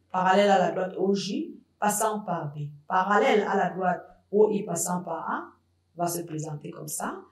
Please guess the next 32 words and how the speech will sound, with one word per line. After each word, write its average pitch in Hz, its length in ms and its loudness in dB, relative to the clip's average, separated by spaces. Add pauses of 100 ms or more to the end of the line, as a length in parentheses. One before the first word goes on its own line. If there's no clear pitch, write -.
(240)
La 220 140 8
parallèle 269 480 12
à 262 200 12
la 233 80 8
droite 240 460 10 (260)
O 247 240 12
J 262 280 6
passant 202 380 2
par 175 240 -4
B 208 180 0
va 220 80 -2
se 202 180 -2
placer - 360 -10
comme 151 160 -18
ça - 300 -6
et 220 280 2 (920)
nous 175 180 -4
aurons 185 340 0
donc 214 400 0
un 202 120 -2
point 240 220 0
d'intersection 180 1040 -4
des 170 140 -6
deux 226 200 6
parallèles, 156 480 -2 (240)
ce 185 140 -6
qui 247 580 -2
nous 185 100 -8
permettra 180 480 -2
d'obtenir 185 440 -2
cette 220 180 -8
figure. 147 420 -12